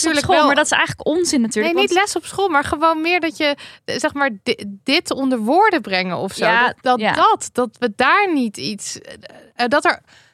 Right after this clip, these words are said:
Speaker 2: dat er zo makkelijk over gedaan wordt
Speaker 1: Ja.
Speaker 2: altijd. En dat je dus als je een gesprek hebt, eh, wat jij, wat jij ook beschrijft, Ragna, dat gewoon aan, voordat je zwanger werd, dat er dan heel even een gesprek is van, "Ja, en ik ga dan wel een dag met hem." En dat, dat we, mm,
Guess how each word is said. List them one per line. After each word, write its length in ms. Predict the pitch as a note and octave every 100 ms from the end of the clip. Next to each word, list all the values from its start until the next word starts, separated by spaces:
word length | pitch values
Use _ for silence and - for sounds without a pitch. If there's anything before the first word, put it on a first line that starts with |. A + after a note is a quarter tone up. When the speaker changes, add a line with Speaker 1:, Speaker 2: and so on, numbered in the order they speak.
| _ _
Speaker 2:
dat 280 | F#3+ C4 F4+
er 100 | D#4+
zo 140 | D4
makkelijk 540 | C4 C4+ G4+ - C#4+ G3+
over 280 | F#3 - G3+
gedaan 360 | F#3 E3+ E3+
wordt 160 | E3+ A3+
Speaker 1:
Ja. 60 |
Speaker 2:
altijd. 340 | F3 F3+ F3+ G3
En 120 | A3+
dat 180 | B3+ B3+
je 80 | B3+
dus 200 | C#4+ C#4
als 180 | C4+
je 80 | C#4+
een 140 | C4 C4
gesprek 420 | - - C#4 C#4
hebt, 300 | B3 A#3 - - -
eh, 120 | - G3 F#3 F2+ A#3+
wat 180 | B3+
jij, 320 | C4 C4 C4 -
wat 140 | B3+
jij 100 | B3+
ook 80 | B3
beschrijft, 420 | B3 - B3+ B3+
Ragna, 380 | A#3+ B3 - A#3+
dat 200 | A#3 A#3
gewoon 400 | - A#3+ A#3 -
aan, 400 | - - B3 G3+ -
voordat 520 | G#3 - C4+ B3+ B3
je 200 | B3+ A#3 A3+
zwanger 340 | B3+ C4 C4
werd, 300 | A#3+ A#3 - - - _ -
dat 160 | A#3
er 60 | B3
dan 160 | A#3+
heel 260 | A3+ C#4+ D#4
even 180 | C4+ B3
een 60 |
gesprek 280 | A#3 - A#3
is 80 | A3
van, 120 | G#3+
"Ja, 240 | G#3 G#3+ G3+
en 80 | G3
ik 100 | G3
ga 160 | G#3
dan 160 | F#3+ F#3
wel 240 | F3+ F3+
een 80 | F3+
dag 160 | F3 F3+
met 100 | F3+
hem." 200 | F3 F3 - -
En 140 | - A#3
dat, 300 | B3+ - - _
dat 240 | B3 A#3+ -
we, 300 | A3 A#3 -
mm, 180 | G#3+ G#3+